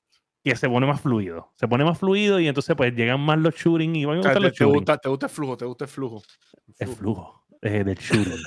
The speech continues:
Speaker 2: <laughs>
Speaker 1: No, no, pues, se pone un poquito más shootier, eh, eh, que, que ya, pues, obviamente te quita, o no es que te quita todos los elementos R P G, pero se pone un poquito más rápido para mí. Y eso me gusta más que el,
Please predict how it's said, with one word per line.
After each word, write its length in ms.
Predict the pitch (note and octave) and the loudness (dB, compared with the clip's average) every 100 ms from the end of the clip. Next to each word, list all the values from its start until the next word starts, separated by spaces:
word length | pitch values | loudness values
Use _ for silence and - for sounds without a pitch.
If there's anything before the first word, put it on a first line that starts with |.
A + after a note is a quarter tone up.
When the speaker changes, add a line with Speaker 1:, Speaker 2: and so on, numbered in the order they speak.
| - | 2
Speaker 2:
<laughs> 680 | F#3 A#2 F3+ - E3 C3+ - | 4 6 4 4 0 -4 -2
Speaker 1:
No, 120 | F3 | 2
no, 100 | G3 | 6
pues, 340 | G3+ F3 C#3+ | 6 6 4
se 100 | F#3 | 6
pone 140 | D3+ D#3+ | 4 4
un 60 | |
poquito 260 | E3 F3+ G3 | 2 0 2
más 160 | G#3 G3 | 2 0
shootier, 600 | - G3 D#3 C3 C3 - | 0 2 4 2 0 0
eh, 200 | C3 B2+ | 0 2
eh, 420 | B2+ B2 B2 B2+ - | 2 2 2 -2 -4
que, 360 | B2 A#2+ B2 | -4 -4 -6
que 140 | - B2 | -4 0
ya, 160 | A#2+ | 2
pues, 120 | A2+ D3 | 2 2
obviamente 360 | D#3+ D3+ C#3+ | 2 0 0
te 100 | D#3 | -2
quita, 640 | C3 C#3+ C#3+ C#3 C3 A#2 A2 | 0 2 2 2 2 2 0
o 100 | A#2 | 0
no 80 | A2+ | 0
es 20 | |
que 100 | - | 0
te 60 | D3 | -2
quita 160 | D3+ | 0
todos 140 | D3 C#3+ | 2 2
los 80 | |
elementos 340 | C#3+ C#3+ C3+ C#3 | 2 0 0 0
R 80 | D3 | 0
P 120 | C3 | 0
G, 100 | C#3 | 0
pero 140 | B2 | -2
se 100 | - | -2
pone 120 | G2+ G2+ | -4 -2
un 40 | |
poquito 200 | C#3 D3+ | 0 2
más 100 | C#3+ | 0
rápido 380 | A#2 A2+ C3 A#2 | 2 2 2 0
para 240 | G2 F#2+ | 0 -2
mí. 320 | G2 A#2 G2 - _ - _ | -2 0 -2 -8 _ -20 _
Y 120 | B2 | -4
eso 140 | A2+ D#3+ | 0 2
me 80 | |
gusta 300 | C#3 C#3 C#3 | 0 0 -2
más 460 | A#2+ D3 D3 - - | 0 0 0 -2 -10
que 180 | - A2+ | -4 -2
el, 100 | A2 | -2